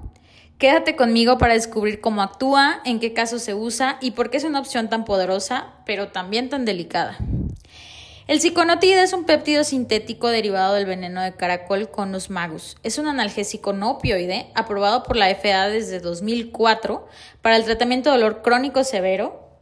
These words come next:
especialmente en pacientes que no responden a otros medicamentos o tienen intolerancia a opioides. Su nombre comercial es Preay. El ciconotide actúa bloqueando de forma selectiva los canales de calcio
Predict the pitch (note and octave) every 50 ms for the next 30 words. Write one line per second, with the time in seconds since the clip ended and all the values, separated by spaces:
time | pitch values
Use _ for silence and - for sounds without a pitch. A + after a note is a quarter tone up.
0 | _ _ _ - _ _ - A#3+ A#3+ - - C4 C4 - D#4+ D4+ D#4+ E4 E4 E4
1 | D#4+ D#4+ D#4+ D#4 - A#3+ A#3+ - B3 A#3 A3+ B3 C#4+ C#4 - C4+ A3+ G#3+ G#3+ A#3
2 | A#3+ B3+ C4+ D4 D4 - - - A#3+ A3+ A3 A#3 A3+ A3+ G#3+ G#3 G#3+ A3 A#3+ A#3
3 | A#3 G#3 G3 F#3+ A#3 - G3+ G3+ A3 A#3 A#3+ A#3+ D#4 E4 D#4+ - - A#3+ A#3+ A#3
4 | B3 A#3+ B3 C4 B3+ A#3+ A3 - G3+ F#3+ F#3 F3+ F3+ F#3 F#3 - G3+ G3 - -
5 | F3 E3+ E3+ - - - - - _ - - - - - - - - - - -
6 | _ - - C#4+ D4 D#4 E4 E4+ G4 G#4+ G#4+ - G4 D4+ A#3+ A#3 - - B3+ A#3
7 | B3 C4 A#3+ - - - - - - F#3+ F#3 D3+ D3 - - - - - - _
8 | - - _ _ - - _ _ - - _ _ - C4+ C4+ - D#4 D4+ D4+ C#4+
9 | D4 D#4 D#4 D#4 - - F4+ F4+ E4+ D4+ C#4+ D4 - - - C#4+ C#4 - - C4+
10 | C4+ C4+ D4+ D#4 D#4 - D#4+ C#4 C4 C4+ C4+ C#4 - C#4 B3 A#3 A#3 A#3 - C4
11 | A3 G3 - - - A3 G#3 G#3+ G#3+ A3 G#3+ A3 - G3 F3+ F3+ F3 F3 F3+ F3+
12 | F3+ - - G#3 G#3 - C4 C4+ B3+ B3+ B3+ - C4+